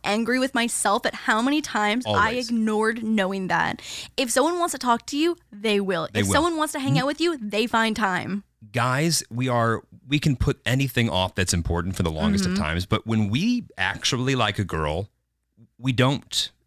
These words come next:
Speaker 2: um,
Speaker 1: Dick around and play games.
Speaker 2: Well, sometimes dick around, but yeah, we, we get to it at the end of the day. Like, if they wanna spend time, there will always be time.
Speaker 1: Right.
Speaker 2: And if they are interested in a relationship,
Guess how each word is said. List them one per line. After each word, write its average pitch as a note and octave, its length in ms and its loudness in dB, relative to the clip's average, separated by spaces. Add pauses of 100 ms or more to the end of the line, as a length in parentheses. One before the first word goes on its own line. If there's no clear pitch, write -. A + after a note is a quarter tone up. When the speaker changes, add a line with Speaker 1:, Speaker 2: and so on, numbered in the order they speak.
Speaker 2:
um, F#2+ 580 2
Speaker 1:
Dick - 160 0
around E4+ 280 0
and D#4 80 -6
play F4 180 0
games. D#4 680 -2
Speaker 2:
Well, - 160 -6
sometimes D#3+ 360 0
dick F#2+ 160 -2
around, D2 240 -4
but C3 120 2
yeah, E3+ 120 -2
we, C3+ 160 2
we B2+ 100 -4
get C3+ 240 -2
to C#3+ 80 -2
it B2+ 80 4
at A2 80 0
the G#2 140 -2
end F#2 80 0
of E2+ 60 -4
the E2+ 60 -2 (120)
day. B1+ 100 -8
Like, E2 240 -4
if - 160 -2
they G#2+ 140 0
wanna A2+ 260 0
spend C#3+ 300 -2
time, G#2 260 0
there G2+ 100 2
will F2 200 -2
always F#2 340 0
be - 160 -10
time. - 300 -6
Speaker 1:
Right. D3 340 -2
Speaker 2:
And G#2+ 140 2
if G2+ 80 0
they G2+ 100 -2 (220)
are F#2+ 320 2
interested A#2+ 480 0
in G#2+ 80 2
a G#2 40 2
relationship, F#2 640 0